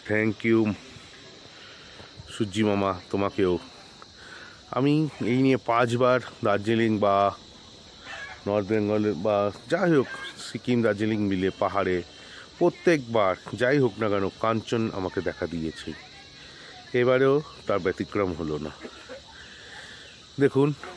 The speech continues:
মাথা, বুক, পেট, পা, পুরো স্লিপিং বুদ্ধা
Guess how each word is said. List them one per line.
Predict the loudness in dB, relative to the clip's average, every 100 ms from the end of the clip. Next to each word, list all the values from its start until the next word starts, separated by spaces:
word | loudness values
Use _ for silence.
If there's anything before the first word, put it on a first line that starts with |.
| -4
মাথা, | 0 0 0 -2 -2 -8 -18 -10 -2
বুক, | 2 2 0 -8 -16 -18 -12 -2
পেট, | 2 2 0 -6 -20 -20 -20 -20 -20 -12 -4
পা, | -2 -2 -10 -18 -20 -20 -20 -20 -20 -20 -20 -4
পুরো | 0 4 6 6 4
স্লিপিং | 2 -2 0 0 0
বুদ্ধা | -2 -6 -10 -10